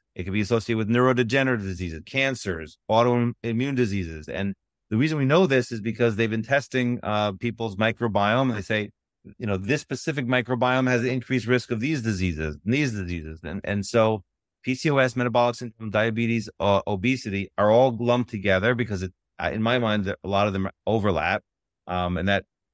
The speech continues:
goes into your question about the metformin. And so, um, if you're able to keep your met-, your microbiome healthy, and that means eating probiotics, prebiotics,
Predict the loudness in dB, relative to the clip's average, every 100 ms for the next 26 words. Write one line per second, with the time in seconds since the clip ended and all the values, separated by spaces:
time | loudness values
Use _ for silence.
0 | _ 0 0 -2 -4 -2 0 -2 -4 -2
1 | -2 0 -2 0 0 2 0 -4 -8 -20
2 | _ -4 -2 0 4 4 4 0 -4 0
3 | 2 4 2 -4 -10 _ _ -6 -4 -2
4 | 0 2 0 -4 -8 -10 -4 0 2 0
5 | -2 -4 -2 -2 -4 -2 -2 0 0 2
6 | 2 0 -4 -2 -4 -4 -10 -10 -16 _
7 | -2 0 0 0 -2 -2 -6 -2 -2 -2
8 | -6 _ _ -2 2 4 4 2 -2 -6
9 | -4 2 2 2 -2